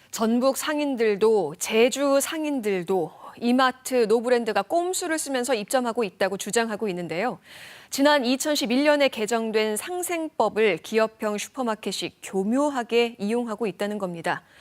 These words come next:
이 내용은 어제 민주평화당 최고위원회 모두 발언 자리에서도 주요 의제로 거론이 됐는데요. 정동영 대표의 발언 함께 들어보시죠.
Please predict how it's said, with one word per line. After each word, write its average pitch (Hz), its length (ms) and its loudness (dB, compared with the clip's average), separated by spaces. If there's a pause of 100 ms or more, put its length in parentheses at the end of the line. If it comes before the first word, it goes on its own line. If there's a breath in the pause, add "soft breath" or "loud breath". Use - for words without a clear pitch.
(320 loud breath)
이 277 100 2
내용은 254 580 4
어제 214 360 4
민주평화당 226 1000 0
최고위원회 214 840 0
모두 220 380 -2
발언 208 280 0
자리에서도 185 680 -4 (240 loud breath)
주요 220 520 2
의제로 196 600 0 (100)
거론이 190 340 -2
됐는데요. 180 520 -4 (420 loud breath)
정동영 349 560 4
대표의 233 680 4
발언 180 400 -2
함께 247 380 -4
들어보시죠. 175 640 -6